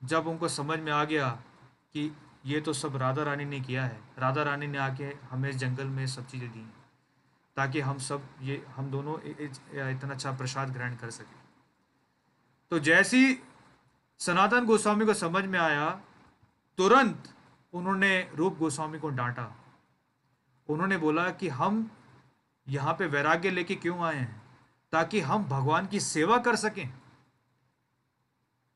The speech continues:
इसके लिए हम लोग सब वैराग्य लेके, सब छोड़ के यहाँ पे आए हैं। हम चैतन्य महाप्रभु की सेवा करने के लिए आए हैं, भगवान श्री कृष्ण की सेवा करने के लिए आए हैं, उनके ज्ञान का प्रचार करने के लिए आए हैं यहाँ पे। और तुमने भगवान से सेवा ले ली, तुमने राधा रानी से सेवा ले ली,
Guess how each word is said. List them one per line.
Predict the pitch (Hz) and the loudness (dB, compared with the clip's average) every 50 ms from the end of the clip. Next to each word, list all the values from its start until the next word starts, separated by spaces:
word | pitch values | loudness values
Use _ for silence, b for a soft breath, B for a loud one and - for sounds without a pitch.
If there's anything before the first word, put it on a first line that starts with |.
| _ _ _ | _ _ _
इसके | 160 151 131 - 233 247 | -6 -4 -2 2 4 6
लिए | 247 240 | 8 8
हम | 233 226 233 | 8 8 6
लोग | 247 226 | 2 2
सब | - 233 233 196 | 4 0 0 4
वैराग्य | 180 190 190 196 214 202 233 | 4 6 6 6 6 6 6
लेके, | 226 220 214 220 202 | 4 6 4 4 2
सब | - 214 214 - | 2 0 -2 0
छोड़ | - 180 196 214 | 0 2 2 2
के | 208 226 | 2 2
यहाँ | 214 190 185 190 | 2 2 2 0
पे | 190 202 | 0 0
आए | 190 185 185 185 | -2 -2 -2 -4
हैं। | 175 139 117 - - - - | -4 -6 -8 -8 -12 -6 -4
हम | 165 190 175 | -4 -4 -2
चैतन्य | - - 175 175 190 226 226 233 | 0 0 0 2 2 2 4 2
महाप्रभु | 208 175 165 170 196 190 208 220 | 4 4 4 4 4 4 2 0
की | 202 214 | 0 0
सेवा | - - 160 160 175 226 247 | -2 0 0 2 2 2 2
करने | 247 233 214 214 220 214 | 2 0 0 0 -2 -2
के | 214 | -2
लिए | 208 202 | -2 0
आए | 185 185 185 | 0 0 -2
हैं, | 175 143 127 120 123 | -2 -4 -4 -2 0
भगवान | 131 127 139 165 190 190 | 0 0 2 2 0 -2
श्री | - 185 190 | -2 -6 -8
कृष्ण | - - 202 202 - 226 220 | -4 -4 -4 -2 -2 -2 -2
की | 220 | -2
सेवा | 180 214 220 214 220 | 0 0 0 0 0
करने | 214 214 202 196 202 190 | -2 -2 -6 -8 -10 -8
के | 190 | -4
लिए | 180 180 | -2 -2
आए | 175 | -2
हैं, | 175 175 | -4 -4
उनके | - 202 | -6 -6
ज्ञान | 170 143 143 151 170 190 | -4 0 2 2 2 2
का | 185 185 | 0 -4
प्रचार | - 147 147 135 143 170 202 226 | -2 -2 -4 0 2 2 2 2
करने | 214 220 208 202 208 202 | 2 -2 -4 -4 -6 -6
के | 202 196 | -6 -4
लिए | 190 | -4
आए | 185 190 | -2 -2
हैं | 185 175 | -2 -2
यहाँ | 160 151 143 | -4 -4 -6
पे। | 127 117 107 - - - _ _ _ _ _ _ _ _ _ _ _ _ _ _ _ _ _ _ - | -8 -14 -16 -18 -20 -20 _ _ _ _ _ _ _ _ _ _ _ _ _ _ _ _ _ _ -4
और | 165 175 156 | -2 -2 -2
तुमने | - 196 190 202 220 233 247 247 | 0 0 0 2 4 6 6 4
भगवान | 240 170 143 139 131 127 147 165 214 226 | 4 2 -2 -2 0 2 4 4 4 4
से | 220 269 277 | 4 2 2
सेवा | 214 254 262 254 254 | 4 2 2 4 4
ले | 254 247 240 | 4 4 2
ली, | 240 254 247 | 2 0 -4
तुमने | 220 - - - - 190 196 208 226 196 | -6 -8 -16 -8 -4 -2 0 2 4 4
राधा | 151 156 - 254 269 | 4 4 4 4 4
रानी | 262 262 262 269 202 | 4 4 2 2 0
से | 247 240 | 0 2
सेवा | 196 240 233 240 233 | 2 0 0 2 2
ले | 220 226 226 | 2 0 0
ली, | 220 220 196 | 0 -4 -6